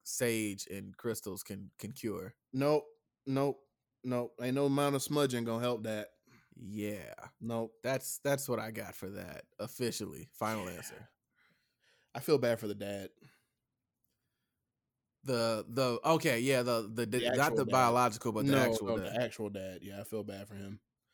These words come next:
Speaker 1: Yeah, me too, in this
Speaker 2: <clears throat>
Speaker 1: situation.
Speaker 2: 'Cause
Speaker 1: But you
Speaker 2: it,
Speaker 1: know
Speaker 2: it,
Speaker 1: what's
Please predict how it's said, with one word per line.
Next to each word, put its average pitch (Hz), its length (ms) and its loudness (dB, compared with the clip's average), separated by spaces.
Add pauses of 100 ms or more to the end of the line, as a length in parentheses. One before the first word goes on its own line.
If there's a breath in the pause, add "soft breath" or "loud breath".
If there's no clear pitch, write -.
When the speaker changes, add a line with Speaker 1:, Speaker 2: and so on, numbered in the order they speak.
(300)
Speaker 1:
Yeah, 98 300 -6 (280)
me 104 140 -6
too, 101 400 -4
in - 100 -6
this - 140 -4
Speaker 2:
<clears throat> - 0 -
Speaker 1:
situation. 98 600 -8 (200)
Speaker 2:
'Cause 107 360 -6
Speaker 1:
But 127 80 0
you 156 60 2
Speaker 2:
it, 170 40 2
Speaker 1:
know 175 100 4
Speaker 2:
it, - 20 6
Speaker 1:
what's 147 220 0